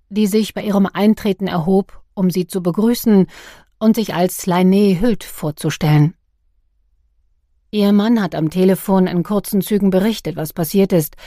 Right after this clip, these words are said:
aber vielleicht könnten Sie es uns ein bisschen ausführlicher schildern. Patrick lächelte Lainé Hüld beruhigend zu und zog zugleich seinen kleinen Notizblock und einen Stift hervor.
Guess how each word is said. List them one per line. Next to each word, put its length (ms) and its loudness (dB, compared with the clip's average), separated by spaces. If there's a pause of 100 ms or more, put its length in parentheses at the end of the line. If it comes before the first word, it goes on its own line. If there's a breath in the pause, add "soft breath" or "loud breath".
(420 loud breath)
aber 360 0
vielleicht 500 0
könnten 340 0
Sie 120 0
es 120 -2
uns 240 -2
ein 140 2
bisschen 300 -4
ausführlicher 600 -2
schildern. 520 0 (1040)
Patrick 460 -4
lächelte 500 0
Lainé 540 0
Hüld 420 0
beruhigend 460 0
zu 340 2 (480 loud breath)
und 160 0
zog 300 -2
zugleich 420 0
seinen 280 -2
kleinen 360 2
Notizblock 680 0
und 140 -8
einen 200 0
Stift 360 -2
hervor. 420 0